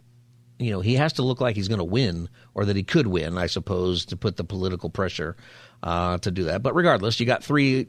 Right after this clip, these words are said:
Democrats running for president, and, uh, twenty percent even are for R F K and eight percent for Marianne Williamson. <clears throat> Uh, on the Republican side, here's who's announced so far. Ron DeSantis,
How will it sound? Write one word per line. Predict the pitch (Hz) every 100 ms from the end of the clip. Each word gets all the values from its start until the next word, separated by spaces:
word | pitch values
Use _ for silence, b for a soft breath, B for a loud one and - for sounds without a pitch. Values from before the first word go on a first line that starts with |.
| 131
Democrats | 123 113 - 104 -
running | 98 90 87
for | 92
president, | - 95 92 101 -
and, | 104 95 101 101 98 95 - B B B B
uh, | - 101 101
twenty | - 139
percent | 113 107 - 165 117 - - _
even | 127 123 113 - -
are | 107 110
for | 120 110
R | 113
F | 117 -
K | 113 110 107
and | 95 95 95 -
eight | 131 -
percent | 120 - 90 -
for | 107 95 -
Marianne | 110 104 92 90 90 92
Williamson. | 131 170 80 - -
<clears throat> | - B B B B - _ -
Uh, | 175 151 98 - 123 123 123 -
on | 147
the | 165
Republican | 139 202 131 113
side, | 98 113
here's | 104 127 120
who's | 127 120 104
announced | 110 113 104 -
so | - 113
far. | - - -
Ron | 104 143
DeSantis, | 123 131 95 113 -